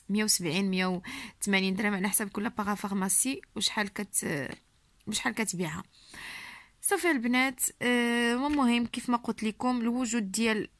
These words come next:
آه، الاحماض والفيتامينات والمعادن خلاها مصدر مهم لتغذيه صحيه للشعر،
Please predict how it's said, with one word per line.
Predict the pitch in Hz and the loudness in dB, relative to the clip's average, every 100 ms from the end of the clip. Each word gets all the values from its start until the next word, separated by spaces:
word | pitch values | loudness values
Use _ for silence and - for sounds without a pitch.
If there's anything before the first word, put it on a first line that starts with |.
| - | -2
آه، | 208 196 | 2 2
الاحماض | 196 - 208 220 208 185 | 2 0 4 6 6 4
والفيتامينات | 208 208 220 220 214 202 196 | 0 0 2 2 4 4 4
والمعادن | 202 202 190 202 196 196 185 - - | 4 4 4 2 2 0 0 -10 -10
خلاها | - 247 220 | 0 6 6
مصدر | 220 196 208 | 6 4 4
مهم | 208 202 220 311 302 269 | 2 4 4 2 2 2
لتغذيه | 233 220 208 196 202 | 0 0 0 2 2
صحيه | 208 196 214 196 | 2 0 -2 -2
للشعر، | 190 - 294 330 | -2 2 4 4